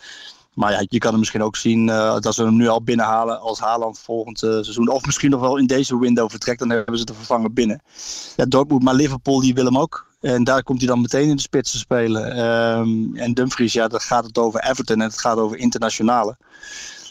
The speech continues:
Eh, Everton heb ik even contact gehad met Marcel Brands, die mij heeft aangegeven van, eh, eerst, eerst moest ik een trainer halen. Ja, dat heeft, dat heeft hij gedaan. En, eh, daarna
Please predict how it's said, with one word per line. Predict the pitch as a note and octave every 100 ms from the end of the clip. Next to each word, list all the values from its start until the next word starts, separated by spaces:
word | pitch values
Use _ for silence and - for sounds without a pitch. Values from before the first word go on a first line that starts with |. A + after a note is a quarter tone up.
| -
Eh, | - G#2+ G#2+ G#2 G#2 G#2+ -
Everton | C3 C3 A#2
heb | A#2
ik | B2
even | B2 A2+
contact | A2+ C3 C3
gehad | A#2 A2
met | A2
Marcel | A2+ A2
Brands, | G#2 A#2+ A#2+ A#2
die | A#2
mij | A2
heeft | A2
aangegeven | A2+ B2+ A2 A2 G#2 G2+
van, | G#2 G#2 G#2
eh, | G#2+ C3
eerst, | C3 - A2+
eerst | C3+ D3+
moest | C3+ A#2
ik |
een | A2+
trainer | B2+ C#3 C#3
halen. | C#3+ D#3 F3+ _ _ _ _ _
Ja, | A#2+
dat | G#2+
heeft, | G#2+ -
dat | G#2
heeft | G#2+
hij | G#2+
gedaan. | A2+ G2+ B2+ D3 -
En, | A2+ A#2+
eh, | B2+ A#2 A2+
daarna | A#2 A#2